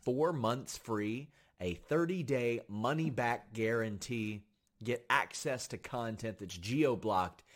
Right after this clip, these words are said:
in your area. Get access to pay-per-views at a much more affordable price thanks to that content that you unlock with nord V P N dot com slash fightful. Block annoying pop-up ads, block malware. nord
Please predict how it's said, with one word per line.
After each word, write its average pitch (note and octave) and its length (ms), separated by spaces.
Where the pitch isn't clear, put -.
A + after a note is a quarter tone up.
in G#2 180
your F#2+ 300
area. F2+ 400
Get C3 180
access C#3 440
to B2 120
pay-per-views B2 720
at A#2+ 120
a A#2+ 60
much B2+ 360
more A2+ 380
affordable A2+ 640
price G#2 600
thanks D#3 300
to C#3+ 80
that G#2 240
content F2+ 540
that - 120
you F2+ 140
unlock F2 480
with E2+ 140
nord F2+ 240
V F2 160
P F2+ 200
N E2 140
dot E2 260
com E2 280
slash D#2 360
fightful. D2+ 440
Block F#2+ 260
annoying E2 380
pop-up B2 400
ads, G#2+ 440
block D#2+ 320
malware. G#2 840
nord G2 680